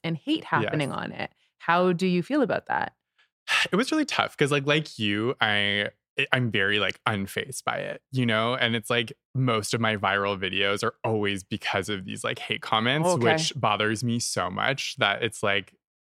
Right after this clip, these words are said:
Speaker 2: you know, I try to put joy out into the world and it's like, it's a bit annoying that, like, the algorithm is only supporting, like, the, the backlash, you know, of, like, these, like, hateful people. Um,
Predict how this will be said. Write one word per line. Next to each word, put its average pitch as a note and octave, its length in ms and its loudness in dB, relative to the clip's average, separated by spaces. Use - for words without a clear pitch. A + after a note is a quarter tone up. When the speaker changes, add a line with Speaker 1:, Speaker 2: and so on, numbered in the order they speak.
Speaker 2:
you A#2+ 100 -4
know, G2+ 80 2
I G#2 100 0
try A#2 260 -4
to A#2 80 0
put A2+ 220 -8
joy F#2+ 360 0
out G#2+ 100 0
into A#2+ 200 -4
the A2+ 100 0
world A2+ 400 0
and G#2+ 100 -2
it's G2 140 -6
like, - 160 -12
it's B2+ 220 -8
a C3+ 60 -4
bit A#2 180 2
annoying F#2+ 520 -2
that, G2 160 0
like, A2 380 -4
the A#2 160 -4
algorithm G2+ 460 -2
is G2 120 -4
only G2 240 -4
supporting, F#2 640 -4
like, G2 320 -2
the, G2+ 260 0
the G#2 320 -2
backlash, G#2+ 720 -4
you B2 100 2
know, G#2+ 260 2
of, G#2+ 220 2
like, G#2 200 -2
these, G#2+ 180 -4
like, A2+ 160 -2
hateful G#2 300 -4
people. A#2+ 440 -6
Um, G#2 520 0